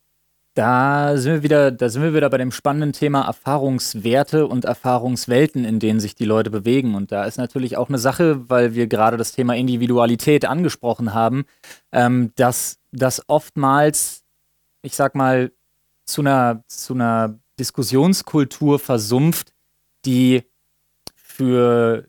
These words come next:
die beiden beteiligten Seiten nicht mehr nachvollziehbar ist, weil sie sich in zu unterschiedliche Richtungen bewegt. Bei uns zum Beispiel kommt es selten vor,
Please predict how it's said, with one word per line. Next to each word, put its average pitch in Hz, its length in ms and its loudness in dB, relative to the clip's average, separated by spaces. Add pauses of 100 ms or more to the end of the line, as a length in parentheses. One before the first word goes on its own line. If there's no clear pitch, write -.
(120)
die 117 80 -2
beiden 147 260 2
beteiligten 143 500 -2
Seiten 131 340 0
nicht 127 140 -4
mehr 123 120 2
nachvollziehbar 127 680 0
ist, 123 200 -2
weil 127 120 0
sie 120 80 -4
sich 123 180 -6
in 127 100 -4
zu 175 260 -2
unterschiedliche 131 600 -4
Richtungen 131 380 -2
bewegt. 98 340 -6
Bei 110 140 2
uns 160 240 0
zum 175 80 -2
Beispiel 160 320 0
kommt 135 200 -4
es - 140 -6
selten 160 340 2
vor, 180 420 2